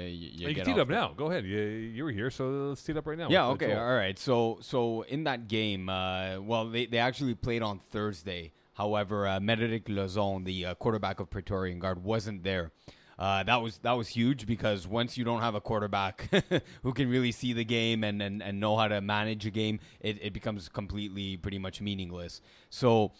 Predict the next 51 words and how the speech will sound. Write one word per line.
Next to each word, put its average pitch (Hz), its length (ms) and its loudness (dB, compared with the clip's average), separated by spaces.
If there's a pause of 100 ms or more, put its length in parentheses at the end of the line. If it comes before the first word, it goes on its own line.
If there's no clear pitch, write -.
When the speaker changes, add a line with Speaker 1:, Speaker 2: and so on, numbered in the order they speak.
(120)
Speaker 1:
he 147 180 6
was 147 260 6
there, 104 320 4 (180)
but 123 140 4
it 127 40 6
was 123 140 0
not 170 160 2
only 208 200 0
his 135 100 0
quarterback 135 480 4
play, 104 140 0
it - 20 -2
was 98 140 -4
his 107 160 -4
defensive 104 800 -2
play. 92 280 -4 (260)
Twice 156 440 4
on 156 100 0
fourth 139 480 2
down, 107 340 0
he 110 140 -2
batted 120 460 -2
down 117 260 0
balls 110 460 2 (180)
that 110 120 -2
would 110 120 0
otherwise 131 520 4
have 110 180 0
been 104 200 0
touchdowns 147 680 -2
or 120 160 2
first 143 340 -4
downs 101 280 -6
to 113 80 -10
keep 98 200 -6
drives 107 440 0
alive 104 500 0 (240)
for 110 160 -2
Vic 120 240 -2
in 117 120 -2
the 98 80 -2
Box. 90 320 -4
So 104 280 0 (160)
his 123 160 -2
defensive 131 540 -2
prowess, 113 560 0 (220)
uh, 101 280 2
was 107 180 0
on 113 220 0
full 127 240 -2
display. 107 520 -2